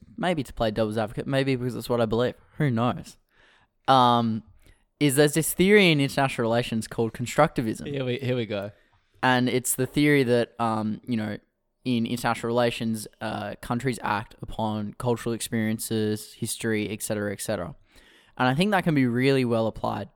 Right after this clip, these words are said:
Speaker 1: to the covid pandemic itself. Uh, influences such as Australia does not have any borders, so it's m-, much easier to control travel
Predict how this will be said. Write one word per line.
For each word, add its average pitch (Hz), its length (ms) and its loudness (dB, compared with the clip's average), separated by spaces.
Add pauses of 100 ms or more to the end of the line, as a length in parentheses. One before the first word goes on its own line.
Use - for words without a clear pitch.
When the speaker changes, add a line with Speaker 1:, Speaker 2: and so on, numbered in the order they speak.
Speaker 1:
to 143 420 0 (120)
the 113 80 -10
covid 110 420 -4 (240)
pandemic 107 460 -2
itself. - 400 -6 (920)
Uh, 120 220 2
influences 147 600 0
such 120 240 -2
as 113 240 0
Australia 120 360 0
does 117 200 -2
not 107 140 -6
have 113 220 -8
any 117 200 -2
borders, 110 440 -4
so - 140 -6
it's 104 140 -10
m-, 110 140 -12
much 113 380 -2
easier 110 260 -6
to - 80 -16
control 107 560 -4
travel 117 480 -6